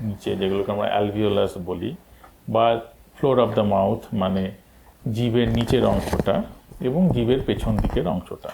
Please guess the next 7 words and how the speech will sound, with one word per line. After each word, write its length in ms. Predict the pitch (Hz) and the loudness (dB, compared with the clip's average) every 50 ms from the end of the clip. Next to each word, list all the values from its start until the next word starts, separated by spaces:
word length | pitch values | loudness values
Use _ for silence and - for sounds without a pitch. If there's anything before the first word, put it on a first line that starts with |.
| - _ - - - - - - _ _ _ _ _ _ _ _ _ _ _ - _ - | -14 _ -20 -16 -16 -16 -16 -16 _ _ _ _ _ _ _ _ _ _ _ -20 _ -12
এসব 400 | - 127 117 - - 226 220 220 | -6 -6 -4 2 2 2 2 2
ক্ষেত্রে 500 | - - 147 101 - - 95 90 - - 190 - - - - - - _ _ - - | 2 2 2 2 0 -4 -2 -2 -2 -2 -4 -8 -16 -20 -20 -20 -20 _ _ -12 -4
সাধারণত 560 | - - 123 127 151 170 175 185 180 180 202 | 2 4 4 4 6 4 4 4 4 4 2
দু 260 | 180 135 123 135 139 | 2 2 2 2 4
একটা 340 | 139 139 135 - - 185 202 | 4 2 0 0 0 0 0
প্রিক্যান্সারাস 1040 | 196 - - - 151 165 165 - - 135 127 127 123 - - 139 143 143 147 - 123 | 0 -2 -4 0 0 0 0 0 0 2 2 2 0 0 2 2 2 2 0 -2 -2
লিশন 500 | 117 117 117 - - 123 120 - 156 | 0 0 0 0 0 0 0 0 -2